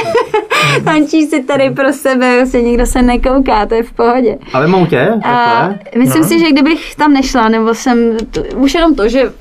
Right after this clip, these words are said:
Speaker 1: mě vzala a
Speaker 2: Jasně.
Speaker 1: chtěla, ať, ať jdu a ještě doprostřed, tak to bylo vlastně jako podsta, tak to bylo jako, mhm. A tím, že jsem dala a byla jsem highlight večera,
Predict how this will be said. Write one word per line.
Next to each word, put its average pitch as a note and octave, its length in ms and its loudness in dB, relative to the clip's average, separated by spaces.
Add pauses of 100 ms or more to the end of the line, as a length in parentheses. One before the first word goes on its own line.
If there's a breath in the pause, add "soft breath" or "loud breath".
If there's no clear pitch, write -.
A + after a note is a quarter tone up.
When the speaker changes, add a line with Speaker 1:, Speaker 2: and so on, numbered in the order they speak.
(140)
Speaker 1:
mě B3 200 0
vzala A#3+ 280 0
a - 40 -2
Speaker 2:
Jasně. G#3 180 -4
Speaker 1:
chtěla, C4 280 0
ať, G#3 280 -10
ať G3+ 100 -6
jdu G#3+ 240 0
a - 40 -4
ještě A3 200 -8
doprostřed, A#3 540 -2
tak - 140 -10
to G#3+ 120 -2
bylo G#3 180 0
vlastně G#3 260 -2
jako G3 160 -4
podsta, A3+ 340 0
tak - 120 0
to G#3+ 100 2
bylo G#3 120 2
jako, G3+ 260 -4
mhm. A3 420 2 (220 loud breath)
A G#3+ 80 -2
tím, C4 160 2
že D4+ 80 2
jsem F#4 220 2
dala B3 260 2
a B3+ 40 0
byla B3 200 2
jsem C#4 200 2
highlight B3 360 2
večera, A3+ 460 0